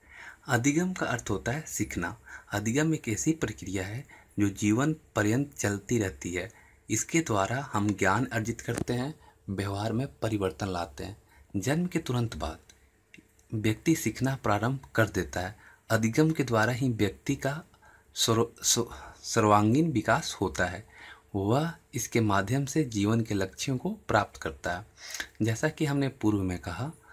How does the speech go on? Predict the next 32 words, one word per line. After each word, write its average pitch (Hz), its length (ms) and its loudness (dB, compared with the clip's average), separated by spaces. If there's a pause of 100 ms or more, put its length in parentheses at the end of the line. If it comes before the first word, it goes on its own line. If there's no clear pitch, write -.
(280)
कि - 180 -10
अधिगम 135 400 2
एक 156 100 -4
सीखने - 360 0
की - 160 -8
प्रक्रिया 92 460 -2
है, 120 180 -6 (200)
परंतु 117 460 2
रटकर 120 400 0
किसी - 440 0
विषय 95 380 -2
वस्तु 143 360 -2
को 120 200 2
याद 98 300 2
करना 156 400 -2 (420)
अधिगम 107 440 2 (420)
नहीं 98 260 2
कहा 95 260 2
जा 85 160 0
सकता, - 400 -4 (140)
क्योंकि 120 320 0
अधिगम 117 500 0
व्यवहार 98 460 4
में 147 340 -2
बदलाव 98 500 4
लाता 127 360 -2
है 151 180 -8 (360)
और 95 220 6
रटी 147 240 4
हुई 147 240 4
विषय 117 320 -2
वस्तु 147 480 -6